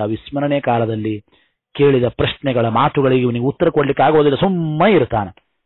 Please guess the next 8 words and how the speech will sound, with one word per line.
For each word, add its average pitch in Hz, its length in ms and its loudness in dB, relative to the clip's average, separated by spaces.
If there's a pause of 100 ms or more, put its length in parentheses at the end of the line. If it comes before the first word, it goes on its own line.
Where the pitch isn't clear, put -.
(180)
ಅಂದ್ರೆ 151 540 0 (260)
ಇವನು 117 160 -6
ಸ್ವತಂತ್ರನಲ್ಲ. 107 760 -6 (760)
ಮತ್ತು 185 440 0 (200)
ಜಾಗರಾವಸ್ಥೆ 131 1160 0
ಕರುಣಿಸಲು 139 760 0
ವ್ಯಾಪಾರ 131 800 4
ಮಾಡುವ, 139 640 4